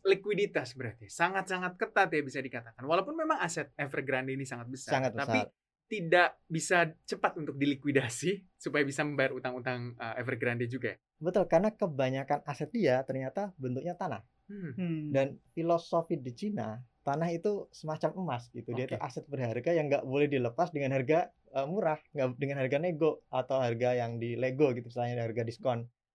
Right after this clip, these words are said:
Speaker 2: Udah ada beberapa pembicaraan dengan calon-calon, eh, pembeli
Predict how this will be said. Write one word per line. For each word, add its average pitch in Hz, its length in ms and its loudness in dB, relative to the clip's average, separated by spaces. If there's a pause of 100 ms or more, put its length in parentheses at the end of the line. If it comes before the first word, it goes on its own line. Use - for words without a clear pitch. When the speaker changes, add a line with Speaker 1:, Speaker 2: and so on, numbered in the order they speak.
(140)
Speaker 2:
Udah 160 240 6
ada 170 80 4
beberapa 147 320 2
pembicaraan 135 520 -2
dengan 120 220 0
calon-calon, 117 640 0
eh, 113 140 -4
pembeli 120 420 -2